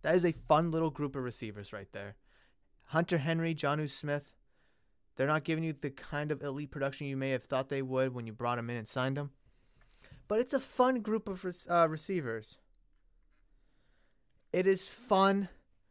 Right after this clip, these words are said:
They're fun to root for. But if you have any playoff hopes and implications, and, at,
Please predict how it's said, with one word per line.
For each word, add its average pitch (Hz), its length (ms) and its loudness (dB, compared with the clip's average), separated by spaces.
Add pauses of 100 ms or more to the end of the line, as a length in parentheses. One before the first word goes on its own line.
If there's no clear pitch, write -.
(220)
They're 160 260 2 (340)
fun 202 260 8
to 196 140 4
root 180 260 4
for. 170 440 2 (960)
But 170 140 2
if 180 160 -2
you 220 100 -2
have 185 200 0 (180)
any 208 300 2
playoff 190 640 6
hopes - 400 6
and 156 140 -2
implications, 160 920 -2 (1120)
and, 147 100 -4
at, 143 220 -2